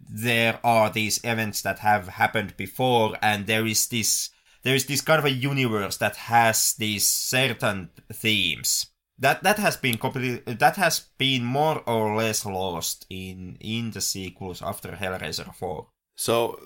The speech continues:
Speaker 2: still for the trivia-minded, there were sources saying that the ending was planned to go a little bit differently in Hellraiser two. When Kirsty and Tiffany run from Xanord, uh, the girls would have run into a doctor and a nurse,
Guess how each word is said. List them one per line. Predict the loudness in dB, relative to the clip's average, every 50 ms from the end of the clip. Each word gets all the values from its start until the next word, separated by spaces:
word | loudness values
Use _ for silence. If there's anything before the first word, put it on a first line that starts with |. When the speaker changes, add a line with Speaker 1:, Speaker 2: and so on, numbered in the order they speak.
| -10
Speaker 2:
still | -10 -8 0 0 2 2 2
for | 2 4 4 4
the | 4 2
trivia-minded, | 0 2 0 2 4 4 2 2 2 0 -2 0 -2 -4 -6 -6 -10 -12 _ _ _ _ _ _ -2
there | 0 2 4
were | 4 4 4
sources | 4 2 2 4 4 4 4 2 2 2 2 4
saying | 4 4 6 6 6 6 6 4 2 2 2 0 -2
that | -4 -6 -8 -10 _ _ _ -10 -6
the | -6 -4 -4 -6 -4 0
ending | 0 0 2 4 2 2 2
was | 0 0 -2
planned | -4 _ -2 0 2 2 0 -2 -4
to | -8
go | -4 -2 0 0
a | 0
little | 0 0 0 -2
bit | -4 -6 -8 -2
differently | -2 -2 -2 -2 -6 -6 -6 -6 -6 -6 -6 -6 -8 -12 -12
in | -10 -8 -6
Hellraiser | -6 -4 -4 -4 -4 -4 -4 -4 -4 -6 -6 -8 -10
two. | -12 -10 -8 -8 -8
When | -8 -10 -10 -10 -12 -16 _ _ _ _ _
Kirsty | -4 -2 0 0 0 0 0 0
and | -2 0
Tiffany | -2 -2 -2 -2 -4 -2 -2
run | -2 -2 -2 -2 -4
from | -4 -8 -12 -12 -12 -8
Xanord, | -4 -2 -2 0 0 0 -2 -2 -4 -6 -12 _ _ _ _ _ _
uh, | -6 -4 -4
the | -2 -2
girls | -2 0 2 2 2 0 0 0
would | 0 0
have | 0 -2 -6 -16 -18 -18 _
run | -6 -2 -2 0 0
into | 0 -2 -4 -6 -8 -8 -6 -6 -6 -6 -8 -10 -12 _ _ _ _ _ -16
a | -14
doctor | -8 0 2 2 2 2 -4 -6 -6 -6 -6 -6 -8 -4
and | -4 -2 -2
a | -2
nurse, | -2 -2 -2 -2 -2 -2 -4 -4 -4